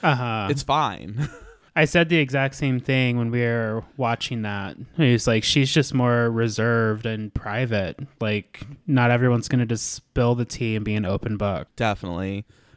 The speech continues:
Speaker 2: But I, you know, still admire her for, you know, just not really being like, m-, you know, not taking it to an ugly place. Be like, you know, like, "I told you I don't wanna talk about it," or, like, being con-, confrontational about it. Um, I
Speaker 1: Mm-hmm.
Speaker 2: thought it was a little bit weird,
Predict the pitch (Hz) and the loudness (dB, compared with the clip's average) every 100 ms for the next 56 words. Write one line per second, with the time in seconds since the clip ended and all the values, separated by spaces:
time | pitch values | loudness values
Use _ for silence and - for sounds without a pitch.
0 | - 127 123 127 - 147 165 165 160 151 | -4 0 2 2 0 2 2 0 -2 -4
1 | - 135 135 127 131 - - 135 135 135 | -4 -2 2 2 0 -2 0 2 2 2
2 | 131 113 117 120 127 120 117 113 113 - | 0 0 2 2 2 2 4 4 2 0
3 | 131 120 113 110 107 _ 170 196 180 175 | 2 4 6 4 0 _ -2 2 2 0
4 | 185 - - 139 156 - 160 156 135 127 | -4 -6 -8 -2 0 0 2 2 2 0
5 | 127 127 120 113 110 120 131 139 139 131 | 0 0 0 0 0 -2 -2 0 0 0
6 | 156 147 - 135 131 120 - - 123 110 | -2 -2 -6 -6 -6 -6 -6 0 0 0
7 | 107 113 107 - 113 110 117 107 - _ | -2 -2 -2 -2 -4 -2 -4 -6 -8 _
8 | 113 117 104 101 104 113 131 131 131 117 | -4 -2 0 0 -2 -2 -2 0 0 0
9 | 110 135 120 127 113 113 117 110 107 107 | -2 -2 -2 -2 0 2 2 0 -2 -4
10 | 120 117 117 - - 110 107 113 110 107 | -6 -2 -4 -4 -8 -4 -4 -4 -6 -6
11 | - 117 110 107 107 110 110 110 - 220 | -6 -4 -2 0 0 2 0 -2 -4 -2
12 | 151 110 107 101 123 175 196 214 185 170 | 2 2 0 0 0 2 2 2 0 -6
13 | - 127 127 123 123 139 151 160 147 143 | -8 -8 -8 -8 -2 0 2 2 2 0
14 | 113 123 127 123 123 120 117 117 | 0 0 2 2 4 2 2 -2